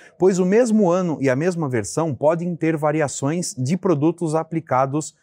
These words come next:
devido à alteração do seu sistema de freio. Por exemplo, neste veículo Fiat Uno, ele pode ter aplicação do disco ventilado ou disco sólido.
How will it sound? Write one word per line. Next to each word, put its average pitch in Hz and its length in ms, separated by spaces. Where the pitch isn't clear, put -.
devido 143 420
à 143 40
alteração 139 520
do 135 80
seu 135 180
sistema 131 440
de 147 80
freio. 90 340
Por 208 140
exemplo, 160 480
neste 175 260
veículo 151 400
Fiat 135 420
Uno, 147 320
ele 131 160
pode 160 300
ter 165 140
aplicação 151 680
do 123 100
disco 131 320
ventilado 185 800
ou 190 260
disco 185 320
sólido. 147 540